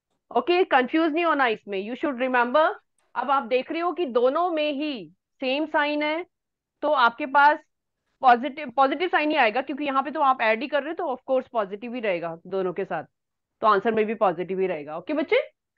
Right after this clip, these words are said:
so please write down in rough। और ये आपकी एक summary बन जानी चाहिए, Exam के लिए भी आपको सिर्फ इतनी सी बात याद रखनी है, बाकी तो सब कुछ पता ही है आपको।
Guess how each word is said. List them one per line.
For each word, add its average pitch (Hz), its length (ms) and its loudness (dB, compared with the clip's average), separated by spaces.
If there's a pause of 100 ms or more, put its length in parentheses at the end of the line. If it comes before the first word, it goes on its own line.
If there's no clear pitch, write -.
(140)
so 285 60 6
please 339 280 4
write 247 240 8
down 294 200 6
in 294 140 2
rough। 240 240 6 (220)
और 240 140 2
ये 262 100 0
आपकी 269 260 2
एक 294 120 -6
summary 262 280 -2
बन 269 180 -2
जानी 294 240 -2
चाहिए, 311 300 -6
Exam 233 340 0
के 302 100 -6
लिए 285 140 -4
भी 294 100 -4
आपको 285 300 0
सिर्फ 302 240 -6
इतनी 311 220 -6
सी 330 120 -6
बात 262 240 0
याद 240 200 0
रखनी 254 220 -6
है, 294 60 -6
बाकी 233 260 -2
तो 330 100 -6
सब 370 140 -8
कुछ 370 160 -4
पता 285 240 -2
ही 294 120 -2
है 285 60 0
आपको। 175 360 -6